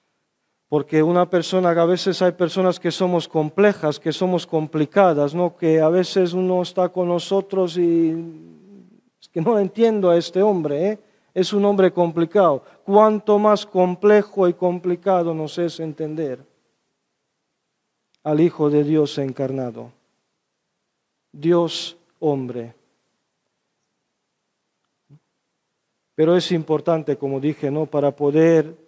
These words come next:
entender y para no más también, para no malentender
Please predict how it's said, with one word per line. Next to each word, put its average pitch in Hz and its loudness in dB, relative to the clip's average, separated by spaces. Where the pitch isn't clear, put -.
entender 165 2
y 160 2
para 160 0
no 196 0
más 196 -2
también, 185 0
para 175 0
no 202 0
malentender 180 2